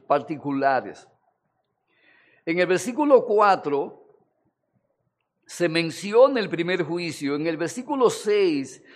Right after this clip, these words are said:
se no-, en, en el versículo doce, perdón, también se menciona otro juicio. El primer juicio se refiere a ese juicio que la iglesia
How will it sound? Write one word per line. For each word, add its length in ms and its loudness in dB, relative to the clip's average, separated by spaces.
se 240 -6
no-, 220 -8
en, 280 -2
en 100 -6
el 60 -2
versículo 480 2
doce, 400 2
perdón, 580 -4
también 380 0
se 140 4
menciona 1080 4
otro 420 4
juicio. 640 -8
El 100 -8
primer 300 0
juicio 500 -2
se 160 0
refiere 800 0
a 120 -2
ese 260 2
juicio 540 -2
que 80 -2
la 140 0
iglesia 760 0